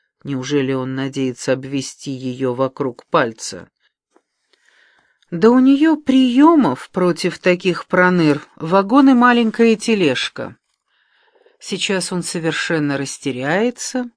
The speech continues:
начнет судорожно пытаться проникнуть в ход ее рассуждений, забросает ее вопросами про Арцеулова, которого Настя сегодня увидела в первый раз в жизни и даже и не думала ни в чем подозревать,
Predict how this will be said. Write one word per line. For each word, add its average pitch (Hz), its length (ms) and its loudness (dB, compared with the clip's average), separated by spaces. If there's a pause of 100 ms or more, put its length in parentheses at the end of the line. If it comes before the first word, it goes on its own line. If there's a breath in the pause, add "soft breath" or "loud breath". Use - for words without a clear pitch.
(500 loud breath)
начнет 190 540 0
судорожно 190 580 -2
пытаться 185 680 0
проникнуть 175 720 0
в - 60 -14
ход 175 280 -2
ее 156 340 2
рассуждений, 165 1040 -2 (460 loud breath)
забросает 175 720 2
ее 165 220 0
вопросами 165 760 0
про 220 340 2
Арцеулова, 202 880 0 (400 loud breath)
которого 190 460 -2
Настя 185 400 -2
сегодня 180 480 -2
увидела 175 420 0
в - 120 -8
первый 170 320 0
раз 160 260 2
в 156 100 -6
жизни 156 640 -2 (380 loud breath)
и 160 100 -4
даже 170 360 0
и 170 180 -4
не 165 180 0
думала 160 480 2
ни 151 120 4
в 151 60 -4
чем 151 240 0
подозревать, 151 880 -2